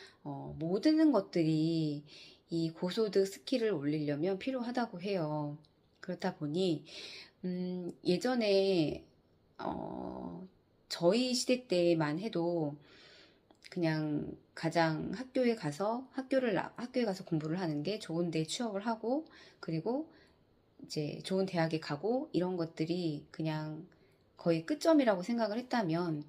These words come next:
이제 저희가 안-, 저희 세대가 아닌 저희 밑에 아이들이 자라는 세대에서는 이제는 그냥,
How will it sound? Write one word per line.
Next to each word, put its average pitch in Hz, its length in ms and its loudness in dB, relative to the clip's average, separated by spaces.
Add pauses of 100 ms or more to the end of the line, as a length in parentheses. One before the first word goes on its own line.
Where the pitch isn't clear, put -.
(420)
이제 180 220 0
저희가 175 840 0
안-, 151 180 -2
저희 180 260 2
세대가 226 360 2
아닌 160 240 0
저희 160 300 2
밑에 156 280 -6
아이들이 151 600 -2
자라는 151 340 -2
세대에서는 165 920 -2 (580)
이제는 165 580 0
그냥, 151 480 -4